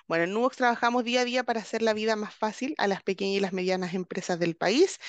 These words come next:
Y nuestro propósito siempre va a ser impulsar a las pymes a cumplir sus sueños. Ahí abajito, entonces, en la sección de, mm, de Zoom,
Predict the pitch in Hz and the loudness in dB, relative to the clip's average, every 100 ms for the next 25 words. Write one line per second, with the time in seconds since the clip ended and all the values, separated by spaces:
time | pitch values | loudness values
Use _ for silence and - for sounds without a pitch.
0 | - - - 220 247 262 247 240 226 254 | -10 -10 -2 4 6 6 4 4 4 2
1 | 269 247 240 247 233 233 214 - 220 220 | 2 2 2 0 2 2 2 0 -2 -2
2 | 196 - 208 214 196 - 208 247 - - | -4 0 2 2 0 -2 0 0 -2 -10
3 | - - - 208 196 196 196 190 - - | -12 -10 -2 -2 0 -4 0 -2 -2 -2
4 | - 302 294 427 - - - - 196 214 | 2 4 4 2 -2 -14 -8 -2 4 4
5 | 214 202 233 226 240 240 240 - 233 220 | 4 0 0 2 2 4 2 2 2 2
6 | 214 - 220 220 214 220 226 233 226 220 | -2 -4 -4 -2 2 4 4 2 -2 -2
7 | 180 202 - 339 | 2 2 2 2